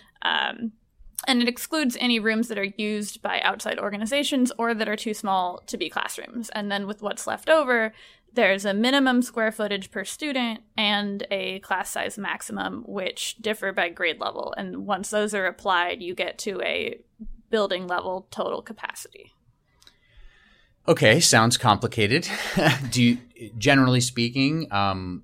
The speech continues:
Speaker 2: do you have a sense of if that's a good way to do it? I mean, <laughs>
Speaker 1: You have to measure it somehow.
Speaker 2: Yeah.
Speaker 1: Um,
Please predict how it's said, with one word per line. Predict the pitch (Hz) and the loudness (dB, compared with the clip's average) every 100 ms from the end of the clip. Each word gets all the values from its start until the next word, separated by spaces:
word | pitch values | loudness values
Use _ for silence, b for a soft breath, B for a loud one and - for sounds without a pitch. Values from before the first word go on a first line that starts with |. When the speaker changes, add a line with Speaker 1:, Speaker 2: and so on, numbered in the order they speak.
| _ | _
Speaker 2:
do | 107 | -2
you | |
have | 101 | -2
a | 90 | -2
sense | - 92 95 95 | -2 -2 -4 -6
of | 82 | -8
if | 87 87 85 - - _ _ _ _ _ _ _ _ - | -8 -6 -6 -10 -20 _ _ _ _ _ _ _ _ -6
that's | 85 - | -4 -4
a | 76 | -8
good | 87 82 | -8 -6
way | 95 104 107 113 _ _ | -4 -2 -2 -6 _ _
to | - 120 | -6 -2
do | 127 135 | 0 0
it? | 180 147 | -2 -4
I | 95 | -4
mean, | 90 87 87 - | -4 -6 -8 -12
<laughs> | - - - - | -20 -12 -8 0
Speaker 1:
You | 277 | 4
have | 277 277 | 6 6
to | 311 277 240 233 | 4 4 4 0
measure | 220 226 233 | -2 0 -2
it | - | -2
somehow. | 277 294 302 302 302 311 - | 0 2 4 2 2 -2 0
Speaker 2:
Yeah. | 214 180 160 | 4 6 4
Speaker 1:
Um, | 107 | 0